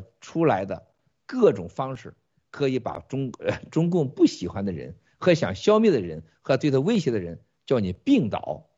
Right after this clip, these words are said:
或者病死啊！这场生物大战啊，世界上这个人类只有一个清醒者，就是我们新中国联邦，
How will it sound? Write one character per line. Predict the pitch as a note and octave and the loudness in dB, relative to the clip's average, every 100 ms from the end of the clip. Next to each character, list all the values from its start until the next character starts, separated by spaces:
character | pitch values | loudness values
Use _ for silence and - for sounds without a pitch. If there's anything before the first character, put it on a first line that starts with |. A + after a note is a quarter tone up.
| _ _ | _ _
或 | C3+ A2 | 0 0
者 | D2 | 0
病 | - C3 E2+ | -2 -2 -2
死 | - - - - - - - - _ _ _ _ _ - | -10 -20 -10 -6 -4 -4 -4 -10 _ _ _ _ _ -18
啊！ | - - - - - | -18 -18 -20 -20 -2
这 | C#4 F3 | 2 2
场 | - E2 | 0 -6
生 | - - F3+ D#3 | -6 -4 -2 -2
物 | B2+ | -2
大 | G#2+ G2 | -2 -4
战 | F#2 E2+ - - - _ | -4 -8 -12 -20 -20 _
啊， | D#2+ D2+ _ _ _ - - - - _ _ _ _ _ | -18 -18 _ _ _ -10 -10 -12 -20 _ _ _ _ _
世 | - A#3+ | -2 2
界 | E3+ D#3 | 4 4
上 | A2+ F2+ E2 | 2 -4 -4
这 | C#3+ | -2
个 | A2 | 0
人 | F#2 C3 | 0 -2
类 | G#2 - | -4 -6
只 | - G#3 | -2 2
有 | E3+ F2+ | 4 2
一 | F#2+ | 0
个 | E3 D3 | 0 0
清 | - C3+ | 0 -6
醒 | G#2+ F2 | -6 -10
者， | - - | -10 -8
就 | - A#2 | -4 -2
是 | - | -2
我 | F#2 C#2 | -4 -6
们 | E2 F2+ _ | -10 -16 _
新 | - G2 | -10 -6
中 | F2+ E2 | -4 -4
国 | |
联 | D#2 C2 | -6 -8
邦， | B1+ | -10